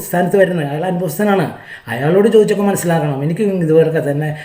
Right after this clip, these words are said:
കുറേ കാര്യങ്ങളിലൊക്കെ പോയി ബന്ധപ്പെട്ട് കിടന്നിട്ട് വർഷങ്ങൾ കുറേ ആയി. ഇപ്പോഴും എനിക്ക് ഒരു ആത്മസുഖമൊന്നും കിട്ടുന്നില്ല. പ്രശ്നങ്ങളും അങ്ങനെ എന്നെ പിന്തുടരുന്ന അല്ലാതെ എനിക്ക് അതിന് ഒരു മോചനമില്ല. അപ്പോൾ എനിക്ക് എന്നേക്കുമായിട്ട് സുഖമായിട്ടുള്ള ഒരു മോചന അവസ്ഥ എനിക്ക് കിട്ടണം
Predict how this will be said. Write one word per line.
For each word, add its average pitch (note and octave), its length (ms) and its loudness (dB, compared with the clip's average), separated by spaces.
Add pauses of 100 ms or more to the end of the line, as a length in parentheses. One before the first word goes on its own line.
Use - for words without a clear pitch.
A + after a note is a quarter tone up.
(120)
കുറേ D3+ 180 4
കാര്യങ്ങളിലൊക്കെ D3 580 2
പോയി D3 320 -2
ബന്ധപ്പെട്ട് C#3 440 0
കിടന്നിട്ട് C3 400 -2
വർഷങ്ങൾ C3+ 480 -4
കുറേ C3+ 240 0
ആയി. A#2+ 260 -6 (240)
ഇപ്പോഴും C#3 380 2
എനിക്ക് C3 280 0
ഒരു C#3 200 -2
ആത്മസുഖമൊന്നും C#3+ 640 0
കിട്ടുന്നില്ല. B2+ 300 -4
പ്രശ്നങ്ങളും B2+ 680 -6
അങ്ങനെ C#3+ 180 -4
എന്നെ C3+ 140 -6
പിന്തുടരുന്ന C3+ 600 -2 (300)
അല്ലാതെ C3 340 0
എനിക്ക് B2 220 -2
അതിന് C3 200 0
ഒരു C3 100 0
മോചനമില്ല. C#3 800 2 (360)
അപ്പോൾ D3 120 -2
എനിക്ക് D3+ 140 2
എന്നേക്കുമായിട്ട് E3 840 2
സുഖമായിട്ടുള്ള D#3 840 -2 (220)
ഒരു C#3+ 100 -2
മോചന C#3 400 -2
അവസ്ഥ C#3+ 440 -6
എനിക്ക് C3+ 300 0
കിട്ടണം C3+ 380 -4